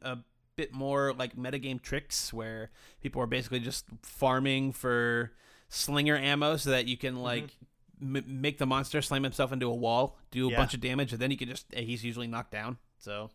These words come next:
Speaker 2: I mean, at, at a certain
Speaker 1: uh,
Speaker 2: point in Iceborne, that move is, like, a requirement, you know, c-,
Speaker 1: It, you
Speaker 2: to,
Speaker 1: gotta
Speaker 2: to
Speaker 1: do it.
Speaker 2: weaken it, uh, to get its, to get its weak points all, all, uh, I guess, <laughs> what is the word? Weak? To weaken its weak
Speaker 1: Exploited?
Speaker 2: points? Uh, ex-, yeah,
Speaker 1: Oh, yeah.
Speaker 2: exploit. There you go.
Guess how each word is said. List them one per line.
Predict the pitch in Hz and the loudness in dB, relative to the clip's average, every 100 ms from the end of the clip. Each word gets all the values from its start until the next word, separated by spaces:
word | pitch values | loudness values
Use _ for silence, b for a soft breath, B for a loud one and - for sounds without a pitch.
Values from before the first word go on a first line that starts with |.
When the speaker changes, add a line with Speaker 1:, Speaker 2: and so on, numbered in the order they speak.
| - | -6
Speaker 2:
I | 151 | -2
mean, | 151 | 2
at, | 139 156 | 4 4
at | 156 147 | 2 2
a | |
certain | 113 113 113 | 4 4 4
Speaker 1:
uh, | |
Speaker 2:
point | 156 160 | 2 2
in | 120 | 0
Iceborne, | 101 123 - 135 143 147 131 | 0 0 0 -2 -2 -2 0
that | 123 | 0
move | 104 110 117 107 | 0 -2 -2 -2
is, | 101 107 | -6 -4
like, | 95 95 - - | -6 -6 -10 -8
a | 104 | -8
requirement, | 85 - 82 80 78 87 _ | -10 -10 -8 -6 -8 -10 _
you | 131 | -6
know, | 117 117 110 - | -4 -4 -4 -6
c-, | 175 | -2
Speaker 1:
It, | 180 | 0
you | 113 | 2
Speaker 2:
to, | |
Speaker 1:
gotta | 160 135 135 | 2 2 2
Speaker 2:
to | |
Speaker 1:
do | 110 | 0
it. | 131 | -2
Speaker 2:
weaken | 135 131 | -2 -2
it, | 120 117 - | -2 -2 -4
uh, | 131 120 117 - | -2 0 -2 -4
to | 123 | -4
get | 113 117 | -2 -2
its, | 113 - - - b b b b b b b b b b - | -4 -8 -10 -10 b b b b b b b b b b -10
to | 151 | 0
get | 147 | 0
its | 135 131 | 0 -2
weak | 139 135 | -6 -4
points | 131 127 117 - 143 | -6 -4 -6 -6 -2
all, | 123 120 120 117 117 101 B B B B _ | -2 0 0 -2 -4 -8 B B B B _
all, | 120 113 110 110 | -8 -4 -4 -4
uh, | 107 107 107 95 b b - | -4 -4 -6 -8 b b -18
I | |
guess, | - 110 - - | -10 -10 -10 -14
<laughs> | - - | -16 -14
what | 131 | -12
is | |
the | 107 | -12
word? | 95 98 156 123 | -12 -12 -10 -6
Weak? | 151 190 - - | -6 -6 -12 -4
To | 156 | -2
weaken | 131 143 156 156 | 0 0 0 0
its | 147 | 0
weak | 147 160 | 0 0
Speaker 1:
Exploited? | 170 170 | 2 4
Speaker 2:
points? | 190 - | 4 2
Uh, | 151 156 160 | 4 4 4
ex-, | 131 160 165 | -2 -6 2
yeah, | 170 127 | 6 6
Speaker 1:
Oh, | 123 | 6
yeah. | |
Speaker 2:
exploit. | 113 113 151 151 156 | 2 0 2 2 2
There | 139 | 2
you | |
go. | 139 | 2